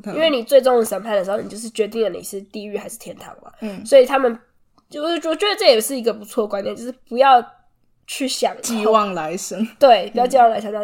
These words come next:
Speaker 2: 这辈子就，就做好这样子。
Speaker 1: 嗯，也不要想说我这辈子什么可能，呃，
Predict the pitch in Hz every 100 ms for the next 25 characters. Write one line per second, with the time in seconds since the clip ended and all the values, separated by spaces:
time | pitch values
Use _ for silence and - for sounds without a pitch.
0 | 214 - 247 254 220 185 165 185 175 _
1 | - 220 220 208 180 - - - - _
2 | _ 220 202 196 214 233 202 214 262 285
3 | 196 220 247 226 185 - _ - 226 240
4 | 226 202 202 190 160 170 220 175 165 214
5 | _ _ _ _ - 180 165 170